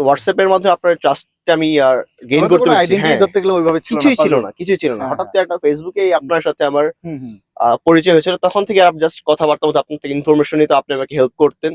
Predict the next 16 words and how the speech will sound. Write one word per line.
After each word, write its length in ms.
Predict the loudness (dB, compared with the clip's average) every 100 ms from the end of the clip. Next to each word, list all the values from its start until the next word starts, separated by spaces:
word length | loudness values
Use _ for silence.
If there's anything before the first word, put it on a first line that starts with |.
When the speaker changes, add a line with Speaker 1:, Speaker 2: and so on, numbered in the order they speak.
| -4
Speaker 1:
ওই 100 | -4
হিসেবে 220 | -2 -4 -2
just 260 | -2 -2 0
ট্রাস্ট 220 | -2 -2
ইস্যু 180 | -8 -4 -4 -8 _ _ _ _ _ _
ক্রিয়েট 180 | 0 2
হয়ে 140 | 2
গিয়েছিল। 280 | 2 0 -2
Then 240 | 0 0
আপনার 320 | 0 -2 -2 -2
অফিসে 340 | -2 -6 -2
আমি 140 | -2
যাই 260 | 0 2 2
যখন 220 | 0 -6
আমি 260 | -6 -4 -2
আমার, 240 | 0 0